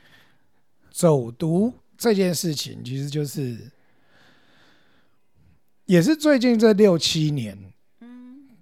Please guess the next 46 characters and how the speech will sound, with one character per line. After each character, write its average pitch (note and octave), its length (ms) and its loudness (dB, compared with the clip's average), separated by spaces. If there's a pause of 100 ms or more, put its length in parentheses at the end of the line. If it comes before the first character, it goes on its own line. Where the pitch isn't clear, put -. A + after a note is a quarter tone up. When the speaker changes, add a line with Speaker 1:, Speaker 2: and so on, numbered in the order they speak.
Speaker 1:
整 C#3 220 -4
个 C#3 120 -4
台 C3 260 -4
湾 D3 260 0
开 C#3 180 -2
始 C#3 220 -8
风 C3 280 -10
行 A2 280 -14
起 A2 240 -14
来， G2 180 -20
就 - 120 -20
是 C3 380 -8 (560)
我 C#3+ 160 -4
们 B2+ 440 -12 (1300)
常 D#3+ 220 -6
常 D#3 180 -2
都 E3 300 0
去 C3 500 -4 (560)
国 D3+ 260 -2
外 F3+ 300 2 (260)
Speaker 2:
嗯 A#3 240 -8
哼 A3 240 -4
哼。 G#3 140 -6
Speaker 1:
观 D3 220 -6
光， C#3 180 -8
去 D3 180 -10
了 C#3+ 280 -8
解 D3 220 -10
别 A2+ 200 -18
人 A#2 140 -18
的 A#2 100 -18
地 A#2+ 180 -16
方。 A2 140 -20 (260)
Speaker 2:
对。 - 300 -4
Speaker 1:
可 - 120 -14
是 D#3 80 -2
我 F3 100 -2
们 B2 160 -14
不 C#3+ 120 -8
太 D#3 140 -4
了 C#3 220 -8
解。 C3+ 260 -14 (520)
Speaker 2:
嗯 A#3 260 -2
哼。 A3 280 -4
Speaker 1:
我 F#3+ 60 0
们 G3+ 160 4